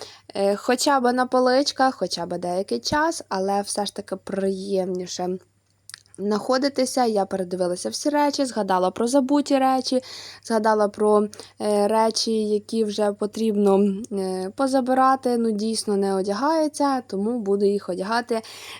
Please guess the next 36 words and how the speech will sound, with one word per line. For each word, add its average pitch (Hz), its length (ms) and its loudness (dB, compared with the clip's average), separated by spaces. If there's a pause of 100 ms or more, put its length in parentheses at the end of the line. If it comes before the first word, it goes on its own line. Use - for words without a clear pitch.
в 254 100 4
ліс 370 320 8
і 269 80 2
на 240 120 4
шашлики. 180 560 -4 (580)
Ось 311 200 2
так: 208 300 0
от 208 200 4
я 208 420 2
сьогодні 214 500 0
гарненько 196 640 0
попрацювала, 277 960 0 (140)
задоволена 214 880 0
собою, 254 580 -2
що 240 280 -4
перебрала, 226 640 0 (320)
але 247 260 0
це 285 140 -2
тільки 254 340 -2
речі 302 340 0
і 220 180 -4
це 208 180 -2
тільки 240 460 0 (320)
невеличка 214 680 2
частинка, 285 720 -2
так 196 300 -4
як 202 180 -6
у 185 40 -6
мене 185 300 -2
ще 359 340 2
є 302 120 0
різні 285 340 0
завали 247 500 0
в 208 80 -4
різних 202 460 -2
місцях. 202 500 -2